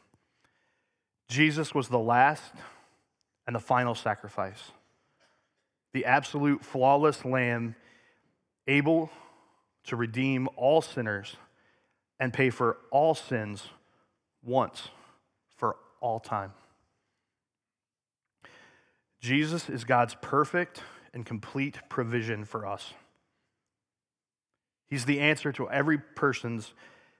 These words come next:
deepest question and the fulfillment of our deepest needs. We look back to Genesis. Abraham's only son was set to be sacrificed.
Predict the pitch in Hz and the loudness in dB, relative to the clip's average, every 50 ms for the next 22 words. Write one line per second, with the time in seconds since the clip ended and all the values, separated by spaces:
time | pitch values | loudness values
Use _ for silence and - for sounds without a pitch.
0 | _ _ 123 110 123 143 147 - 175 156 - - - 147 131 - - - 139 135 | _ _ -8 -2 -2 -2 0 0 -4 -4 -4 0 2 2 2 2 -4 -8 -8 -8
1 | 143 147 - - - _ _ _ _ _ _ _ _ _ _ _ _ _ - _ | -8 -10 -14 -20 -20 _ _ _ _ _ _ _ _ _ _ _ _ _ -20 _
2 | _ _ _ _ _ _ _ _ _ _ _ _ _ - 131 123 127 120 - - | _ _ _ _ _ _ _ _ _ _ _ _ _ -6 -2 0 0 0 0 -4
3 | 113 - - - 147 143 139 127 117 113 - - - - - 117 117 107 107 107 | -8 -8 0 0 2 2 2 2 0 -2 -6 -12 -16 -12 -4 -2 -2 -2 -2 -4
4 | 120 123 117 - 120 - - - 120 113 107 98 - - - - _ _ _ _ | -6 -6 -4 -6 -10 -10 -8 -8 -8 -8 -8 -10 -12 -20 -20 -20 _ _ _ _
5 | _ _ _ _ _ _ _ _ _ _ _ _ _ _ _ _ _ _ _ _ | _ _ _ _ _ _ _ _ _ _ _ _ _ _ _ _ _ _ _ _
6 | _ _ _ _ _ _ _ _ _ _ _ _ _ _ _ _ _ _ _ _ | _ _ _ _ _ _ _ _ _ _ _ _ _ _ _ _ _ _ _ _
7 | _ _ _ _ _ _ _ _ _ _ 120 127 131 - 143 139 147 - - - | _ _ _ _ _ _ _ _ _ _ -4 -4 2 6 6 6 6 4 0 -4
8 | 131 120 131 127 131 123 - - 143 - - - - - - - - - - - | 0 2 2 2 2 0 -2 -4 -4 -4 -6 -16 -20 -20 -20 -20 -20 -16 -2 2
9 | 139 147 147 160 156 160 165 147 131 - - 147 156 165 160 147 - - 170 151 | 2 4 6 6 6 6 6 4 2 0 2 2 4 4 2 0 2 4 4 4
10 | 139 127 120 - - 151 147 - - 131 139 131 - - 139 143 131 - 127 110 | 4 2 -2 2 4 4 4 4 0 -4 -4 -4 2 4 4 4 4 0 -6 -2
11 | - 120 107 107 107 - - | 0 0 0 0 -4 -10 -18